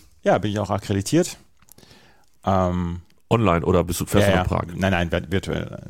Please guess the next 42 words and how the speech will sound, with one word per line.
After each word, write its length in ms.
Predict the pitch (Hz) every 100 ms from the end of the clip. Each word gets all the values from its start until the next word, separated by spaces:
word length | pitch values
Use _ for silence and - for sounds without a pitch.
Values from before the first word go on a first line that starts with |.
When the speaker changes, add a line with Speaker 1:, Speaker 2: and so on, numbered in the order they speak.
| -
Speaker 1:
Ich, 200 | - -
ich 160 | - - -
bin 100 | 117
ja 100 | 110
auch 120 | 101
diese 180 | 117 107
Woche 140 | 104
in 160 | 107 101
Wien 180 | 113 127
akkreditiert, 640 | - - 110 - 113 - - - - - -
auch 180 | 95
nur 160 | 104 104
virtuell. 420 | 104 104 82 95 - - _ _ _ - _ - - - - - - -
Speaker 2:
Äh, 100 | 104
Speaker 1:
Ja. 60 |
Speaker 2:
bei 140 | 101 101
der, 200 | 92 -
<laughs> 20 |
das 640 | 95 90 80 95 - -
ist 80 | 107
das 140 | 101
nervigste 440 | 101 123 131 117 107
Turnier 320 | 117 117 110
vom 160 | 107 101
Namen 240 | 107 95
her. 120 | 90
Erste 240 | - 104 107
Bank 200 | 101 92
ist 140 | 71 -
das, 120 | 80
ne? 80 | 113 - -
Speaker 1:
Ja, 160 | 165 -
Erste 300 | 127 - 131
Bank 200 | 131 131
Open 280 | 95 113 113
und 160 | 117
mit 100 | 131
dem 120 | 156 123
Glaub 260 | 131 131
an 100 | 131
dich 180 | 110 104
Court. 320 | - 107 101